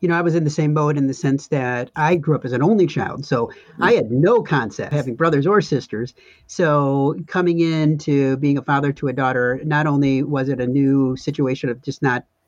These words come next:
Speaker 1: having siblings myself and seeing how that all works, but also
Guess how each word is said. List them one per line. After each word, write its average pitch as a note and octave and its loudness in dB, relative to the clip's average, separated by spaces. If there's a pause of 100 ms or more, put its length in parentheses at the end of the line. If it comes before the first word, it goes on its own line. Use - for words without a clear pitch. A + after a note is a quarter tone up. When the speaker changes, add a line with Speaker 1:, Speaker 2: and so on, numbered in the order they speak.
(100)
Speaker 1:
having B2+ 0
siblings B2+ 0
myself A#2+ 0
and A#2 0
seeing A#2+ 2
how A#2+ -4
that A2+ -2
all A2 0
works, C#3 2
but A#2 0
also D#3 2